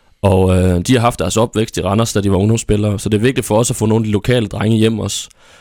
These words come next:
Så lige nu har vi jo halvfems procent af truppen mere eller mindre, der består af lokale drenge, som har haft deres opvækst i nogle af vores moderklubber ude i,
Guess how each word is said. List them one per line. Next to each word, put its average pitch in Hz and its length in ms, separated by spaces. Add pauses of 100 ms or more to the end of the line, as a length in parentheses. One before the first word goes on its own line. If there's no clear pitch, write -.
Så 110 100
lige 120 140
nu 135 80
har 123 160
vi 107 80
jo 98 60
halvfems 127 340
procent 113 300
af - 60
truppen 110 280
mere 110 80
eller 98 120
mindre, 98 200
der 95 100
består 101 540
af 87 380
lokale 110 360
drenge, 95 300
som 101 200
har 95 40
haft 101 180
deres - 180
opvækst 104 380
i 104 40
nogle 104 160
af 101 40
vores 95 160
moderklubber 101 500
ude 101 240
i, 95 100